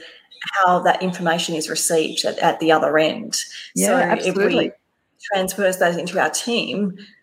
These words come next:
Speaker 1: just imagine if you could make that kind of change in how your team is receiving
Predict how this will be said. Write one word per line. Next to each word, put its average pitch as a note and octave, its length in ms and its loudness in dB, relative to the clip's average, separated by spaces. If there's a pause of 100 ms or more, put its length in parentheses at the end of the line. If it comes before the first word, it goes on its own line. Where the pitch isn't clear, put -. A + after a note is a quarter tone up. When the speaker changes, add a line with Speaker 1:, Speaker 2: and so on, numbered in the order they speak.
(140)
Speaker 1:
just G#3+ 300 4
imagine F3+ 640 2
if F#3 160 -6
you F#3 80 -4
could F#3 140 -4
make E3 260 0
that F3+ 220 2
kind E3+ 220 -2
of D#3+ 80 -8
change - 640 -2
in F#3 100 -4
how F3 140 -2
your D#3+ 160 2
team D#3+ 300 -4
is D3+ 160 -2
receiving E3+ 1000 0